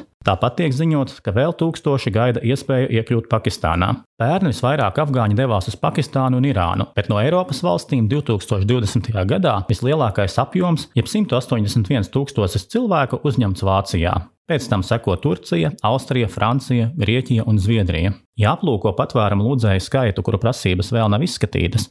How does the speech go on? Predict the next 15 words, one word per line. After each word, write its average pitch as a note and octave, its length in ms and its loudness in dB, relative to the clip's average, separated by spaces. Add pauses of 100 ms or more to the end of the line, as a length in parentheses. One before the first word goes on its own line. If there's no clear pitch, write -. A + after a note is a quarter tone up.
tad - 160 -2
pirmais C#3 400 -2
trīnieks C#3 560 0
ir F#2 160 0
Turcija, C3+ 400 -2
Vācija G#2 400 0
un F2+ 80 0
Grieķija E3 560 0
ar G3+ 160 0
simt F3 240 0
divdesmit A#2+ 400 0
pieciem A#2+ 400 0
tūkstošiem G2 560 -2
prasību A#2+ 480 0
Ankarā. F#2+ 400 0